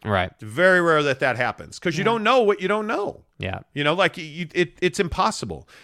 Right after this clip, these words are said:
Speaker 2: C A A Mafia, good morning, says, "China makes TikTok to keep Americans entertained and ignorant.
Speaker 3: Yep.
Speaker 2: They don't allow Chinese people to use social media to keep them focused."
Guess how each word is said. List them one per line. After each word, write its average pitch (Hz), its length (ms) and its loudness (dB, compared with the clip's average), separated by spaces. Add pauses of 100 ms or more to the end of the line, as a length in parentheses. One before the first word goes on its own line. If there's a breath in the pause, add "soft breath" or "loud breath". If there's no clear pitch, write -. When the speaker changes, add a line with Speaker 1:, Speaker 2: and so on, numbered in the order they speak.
(140)
Speaker 2:
C 208 320 0
A 208 260 6
A - 20 2
Mafia, 196 460 4
good 151 140 -2
morning, 175 220 2
says, 156 200 -4
"China 208 320 2
makes 208 240 -2
TikTok 196 480 2
to 156 80 -6
keep 190 240 -4
Americans 170 560 2
entertained 180 520 0
and 135 180 -2
ignorant. 156 480 -6 (300)
Speaker 3:
Yep. 220 540 -4
Speaker 2:
They 160 140 4
don't 185 220 4
allow 190 260 6
Chinese 185 420 2
people 190 260 -4
to 165 80 -2
use 170 220 -2
social 175 320 -2
media 160 400 0
to 117 80 -4
keep 165 240 -8
them 147 160 -2
focused." - 600 -6